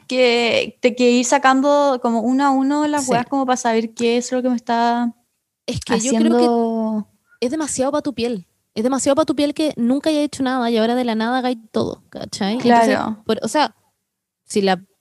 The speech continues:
Speaker 1: Bueno,
Speaker 2: si
Speaker 1: igual
Speaker 2: la
Speaker 1: tengo
Speaker 2: Paula
Speaker 1: piel
Speaker 2: tiene problemas a
Speaker 1: hipersensible.
Speaker 2: la piel, ya, pues, si nunca he tenido problema a la piel y ahora estáis ocupando bloqueador, eh, tonificador, em, weón, eh, crema humectante, eh, un serum, weón, son caletas weas que tu piel tiene que entender que tiene que empezar a absorber, entonces en volá,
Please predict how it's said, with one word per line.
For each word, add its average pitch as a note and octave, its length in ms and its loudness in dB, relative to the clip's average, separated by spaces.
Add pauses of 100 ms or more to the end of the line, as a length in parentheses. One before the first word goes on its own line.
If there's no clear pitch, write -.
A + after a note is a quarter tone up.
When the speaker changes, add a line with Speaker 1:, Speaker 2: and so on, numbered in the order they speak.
(160)
Speaker 1:
Bueno, F#3 160 4
Speaker 2:
si C#4+ 60 8
Speaker 1:
igual C4+ 120 8
Speaker 2:
la C4 60 2
Speaker 1:
tengo D#4+ 160 8
Speaker 2:
Paula C4 60 4
Speaker 1:
piel D4+ 180 8
Speaker 2:
tiene - 80 -20
problemas B3 100 -6
a B3 60 6
Speaker 1:
hipersensible. C4 540 4
Speaker 2:
la G#3 100 -2
piel, F#3 480 -6 (460)
ya, G3 180 -2
pues, F3 180 -6
si G3 80 -10
nunca A#3 240 -6
he C4 60 -2
tenido B3 200 -4
problema A#3 300 -2
a A3+ 40 -2
la A3+ 100 -2
piel F3 260 -4
y F3 60 -4
ahora G#3 120 0
estáis A3+ 220 -4
ocupando E3+ 540 -6 (320)
bloqueador, A3+ 1160 0
eh, G#3+ 460 -2 (100)
tonificador, A#3+ 1120 -2
em, F#3 580 -4 (540)
weón, G3+ 540 0
eh, F#3 540 -2
crema C4 300 0
humectante, F#3 1040 -2
eh, F3+ 300 -2
un B3+ 520 -2
serum, F3+ 680 0
weón, A3 320 -2
son A#3+ 240 -6
caletas C4+ 300 0
weas C#4 140 0
que C#4 80 -4
tu B3 80 -6
piel B3+ 160 0
tiene C4+ 180 -4
que C4 80 -4
entender A#3 320 -2
que C4+ 100 -6
tiene B3+ 180 -4
que B3+ 80 -4
empezar A3+ 220 -4
a A#3 40 -2
absorber, A#3 260 0
entonces A#3+ 300 -2
en B3 80 -4
volá, A3 420 0